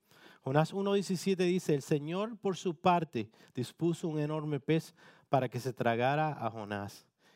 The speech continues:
quien pasó tres días y tres noches en su vientre. Jonás dos uno, voy allá ahora. Entonces Jonó-, Jonás oró al Señor su Dios desde el vientre del pez.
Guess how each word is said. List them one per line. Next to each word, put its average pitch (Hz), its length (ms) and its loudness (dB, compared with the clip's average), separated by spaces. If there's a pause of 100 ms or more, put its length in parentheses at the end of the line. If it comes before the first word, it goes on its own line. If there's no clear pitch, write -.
quien 135 220 4
pasó 143 300 0
tres 165 280 0
días 160 480 0 (380)
y 131 80 -4
tres 139 220 -2
noches 143 580 -6
en 113 160 -10
su 107 160 -8
vientre. 101 500 -6 (180)
Jonás 123 420 0
dos 131 300 -6
uno, 120 260 -6
voy 107 180 0
allá 104 200 0
ahora. 87 340 -10 (340)
Entonces 131 400 -2
Jonó-, 139 420 -2 (220)
Jonás 135 400 0
oró 131 280 -4
al 147 100 0
Señor 147 420 -4
su 131 220 -8
Dios 160 280 -4 (220)
desde 135 200 4
el 123 100 -2
vientre 185 420 2
del 202 160 2
pez. - 400 -2